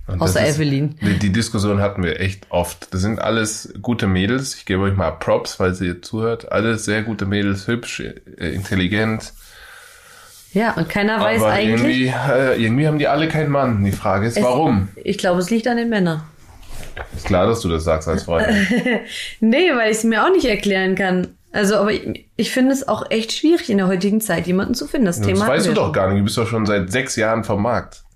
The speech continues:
Speaker 2: Ich weiß, aber ich hatte vorher ja immer schon, ähm,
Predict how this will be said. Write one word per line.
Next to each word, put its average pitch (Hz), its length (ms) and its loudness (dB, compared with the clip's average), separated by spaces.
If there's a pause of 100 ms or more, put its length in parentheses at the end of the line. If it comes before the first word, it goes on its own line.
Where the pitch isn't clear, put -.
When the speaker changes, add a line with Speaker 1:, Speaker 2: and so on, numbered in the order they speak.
(200)
Speaker 2:
Ich 196 120 0
weiß, 349 220 2
aber 196 160 2
ich 185 100 2
hatte 196 160 0
vorher 269 400 2
ja - 60 2
immer 190 200 2
schon, 185 280 -2 (460)
ähm, 175 560 2